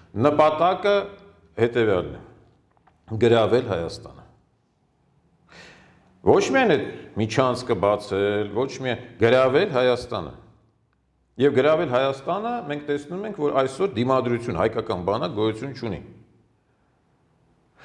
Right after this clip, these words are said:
Մեզ պետք է միասնական, ուրեմն, բանակ։ Մեզ պետք է, որպեսզի հայ, ռուս, բելարուս զորքը կանգնի մեր սահմանների վրա։ Մեզ պետք է,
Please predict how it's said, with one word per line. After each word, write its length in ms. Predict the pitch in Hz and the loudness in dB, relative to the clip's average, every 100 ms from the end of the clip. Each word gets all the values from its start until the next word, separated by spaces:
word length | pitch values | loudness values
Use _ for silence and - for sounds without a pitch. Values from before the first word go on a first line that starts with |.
| - - | -20 -6
Մեզ 260 | - 135 139 | 4 4 4
պետք 320 | 120 170 - | 2 2 2
է 100 | 208 226 - - - - - _ | 2 2 0 -8 -14 -20 -20 _
միասնական, 880 | 123 143 143 - 143 139 143 170 196 | 2 4 4 2 0 2 0 0 -2
ուրեմն, 260 | 139 151 123 | 0 0 2
բանակ։ 380 | 127 117 85 - - - _ _ _ - | 0 0 -4 -10 -20 -20 _ _ _ -2
Մեզ 200 | 139 143 | 0 0
պետք 360 | 156 156 151 202 | 2 0 2 0
է, 80 | |
որպեսզի 560 | 202 151 147 139 151 160 104 - - - | 0 0 -2 -2 0 -2 -2 -6 -20 -14
հայ, 360 | - 117 160 151 123 | 0 2 4 4 2
ռուս, 420 | 117 160 160 120 | 2 0 0 0
բելարուս 640 | 107 135 139 151 160 - - - - _ - | 0 2 2 2 -2 -4 -12 -20 -20 _ -12
զորքը 460 | 90 151 175 175 185 | 0 2 2 0 -4
կանգնի 520 | 147 147 143 147 175 196 - - - - | -2 -4 -4 -4 -4 -4 -8 -18 -20 -4
մեր 240 | 120 165 | -2 -2
սահմանների 600 | - 127 127 127 127 143 | 0 -2 -2 -4 -4 -4
վրա։ 220 | 123 101 - - - _ _ - | -2 -2 -2 -10 -20 _ _ -2
Մեզ 200 | 147 147 | -2 -2
պետք 360 | - 170 165 | -2 -4 -2
է, 120 | 190 | 2